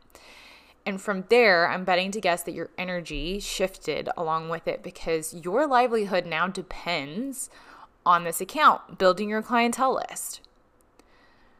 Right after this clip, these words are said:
And in this point, some experts might disagree with me, but if you're in the beginning stages of your business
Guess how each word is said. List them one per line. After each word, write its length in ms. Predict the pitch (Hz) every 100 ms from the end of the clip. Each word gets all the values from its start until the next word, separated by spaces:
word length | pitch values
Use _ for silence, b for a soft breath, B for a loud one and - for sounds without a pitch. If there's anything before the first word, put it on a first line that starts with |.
| b _ _ _ _ 202
And 360 | 196 185 190 - _ _ _ -
in 220 | 185 196
this 180 | 220 -
point, 320 | - 208 -
some 260 | - 196 214
experts 640 | - 220 - - 175 170 185
might 500 | 170 165 160 - -
disagree 440 | 185 190 - 165
with 160 | 170 165
me, 260 | - 196 -
but 380 | 185 160 143 - _ _ _ _ _ _ _ - -
if 100 | 208 175 170
you're 300 | 202 196 254
in 140 | 311
the 80 | 339
beginning 580 | 339 302 - 196 196 202
stages 440 | - 180 175 170
of 140 | 165
your 100 | 160
business 600 | 165 131 - - - 214